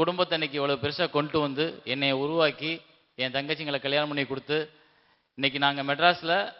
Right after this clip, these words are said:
நான், என் தங்கச்சிங்க, என் தங்கச்சிங்களோட குடும்பம் எல்லாம் நல்லா இருக்கோம்னா அதுக்கு காரணம் வந்து ரெண்டு பெண்களோட உழைப்பு தான். ஒண்ணு அம்மா, ஒண்ணு அம்மாச்சி.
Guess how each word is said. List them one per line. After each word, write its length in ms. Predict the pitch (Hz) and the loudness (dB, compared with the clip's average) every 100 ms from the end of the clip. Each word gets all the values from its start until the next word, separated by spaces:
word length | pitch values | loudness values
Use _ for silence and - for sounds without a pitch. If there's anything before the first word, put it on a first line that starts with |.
| - - | -18 0
நான், 200 | 135 147 151 | 4 6 4
என் 100 | 143 | 0
தங்கச்சிங்க, 460 | 143 151 147 139 139 | -2 -4 -4 -2 -2
என் 80 | 131 | -2
தங்கச்சிங்களோட 440 | 139 143 147 143 127 | -2 -4 0 0 0
குடும்பம் 300 | 139 143 131 | 0 0 0
எல்லாம் 200 | 143 139 | 2 0
நல்லா 180 | 135 156 | 4 4
இருக்கோம்னா 380 | 147 135 131 139 | 4 0 0 0
அதுக்கு 200 | 135 127 135 | 0 -2 2
காரணம் 360 | 143 147 135 | 4 2 -2
வந்து 200 | 131 131 175 208 - _ _ _ - | -2 0 -2 -4 -20 _ _ _ -6
ரெண்டு 180 | 135 160 160 | 0 2 2
பெண்களோட 340 | 160 165 170 151 | 0 2 2 2
உழைப்பு 260 | 143 143 131 131 | 2 0 0 0
தான். 140 | 127 - - | 0 -4 -8
ஒண்ணு 140 | 127 123 | 0 0
அம்மா, 200 | 135 139 147 123 | 4 6 6 4
ஒண்ணு 120 | 123 120 | 0 2
அம்மாச்சி. 360 | 120 127 - | 2 0 -2